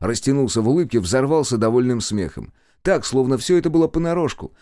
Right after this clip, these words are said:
словно мы взяли его, наконец, в свою игру, и пускай он пока не понимал правил,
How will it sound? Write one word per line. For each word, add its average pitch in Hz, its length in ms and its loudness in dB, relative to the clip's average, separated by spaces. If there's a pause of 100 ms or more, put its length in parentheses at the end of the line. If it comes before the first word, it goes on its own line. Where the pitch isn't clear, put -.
словно 165 340 2
мы 165 140 2
взяли 156 340 2
его, 135 140 2
наконец, 139 420 -2
в - 80 -12
свою 151 400 0
игру, 156 340 2 (220)
и - 100 -4
пускай 104 520 -2
он 76 100 -6
пока 71 260 -4
не 98 120 -2
понимал 82 400 -6
правил, 92 460 -6